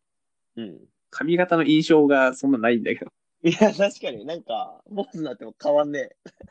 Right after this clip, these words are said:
Speaker 2: 変わんないよね。
Speaker 1: うん。
Speaker 2: 顔の印象が相当濃い顔してるからね。
Speaker 1: うん。濃いし、
Speaker 2: うん。
Speaker 1: いや、もう綺麗な顔してるよな。
Speaker 2: してる。
Speaker 1: かっこいいわ。すごいかっこいい。声もすごいかっこいいしさ。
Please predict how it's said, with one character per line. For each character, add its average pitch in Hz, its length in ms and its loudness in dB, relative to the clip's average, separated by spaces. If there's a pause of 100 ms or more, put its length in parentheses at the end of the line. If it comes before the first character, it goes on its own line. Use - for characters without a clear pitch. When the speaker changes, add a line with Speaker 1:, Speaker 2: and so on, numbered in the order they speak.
(260)
Speaker 2:
変 117 80 -2
わ 160 100 2
ん 170 60 -2
な 151 100 0
い - 20 -4
よ 64 100 -6
ね。 - 100 -18 (880)
Speaker 1:
う 107 100 -14
ん。 101 140 -14 (880)
Speaker 2:
顔 143 260 0
の 151 80 0
印 147 160 2
象 135 200 2
が 123 260 2 (540)
相 151 240 2
当 180 120 2
濃 - 60 -8 (100)
い - 120 -12 (100)
顔 87 220 -6
し - 40 -14
て 101 80 -2
る 95 80 -2
か - 80 -4
ら 65 100 -4
ね。 - 60 -14 (760)
Speaker 1:
う 104 40 -12
ん。 104 40 -8 (680)
濃 - 240 -20
い 113 100 -16
し、 - 420 -18 (400)
Speaker 2:
う - 20 -12
ん。 104 280 -12
Speaker 1:
い - 20 -20
や、 101 80 -20
も 90 100 -20
う - 80 -20
綺 160 180 -14
麗 127 100 -10
な 87 100 -18
顔 82 200 -20
し - 80 -20
て 95 100 -14
る 95 60 -10
よ 85 120 -10
な。 76 240 -20 (500)
Speaker 2:
し - 100 -20
て 101 100 -10
る。 98 140 -6
Speaker 1:
か 101 60 -6
っ - 40 -18 (100)
こ 110 140 -12
い 98 80 -6
い 85 40 -12
わ。 - 200 -20 (260)
す - 140 -18
ご 113 120 -12
い - 40 -12
か 90 120 -16
っ - 80 -18
こ - 120 -20
い - 20 -16
い。 - 60 -20
声 156 220 -8
も 101 140 -12
す - 140 -18
ご 104 120 -2
い 98 40 -6
か 90 100 -16
っ - 80 -18
こ 80 120 -14
い - 40 -14
い - 20 -20
し - 60 -20
さ。 78 360 -18